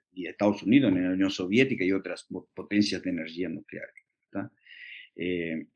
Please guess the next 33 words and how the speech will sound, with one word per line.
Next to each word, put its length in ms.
y 100
son, 560
ellos 300
ya 180
tienen, 440
o 200
nivel 320
de 80
seguridad 540
de 60
los 200
reactores 840
de 120
ellos 280
es, 200
es, 220
es, 360
es 120
muy 180
bueno, 480
¿tá 80
cierto? 420
Eh, 260
claro 440
que, 600
obviamente, 520
que 80
a 40
diferencia 640
en 60
la 80
seguridad, 460
en 320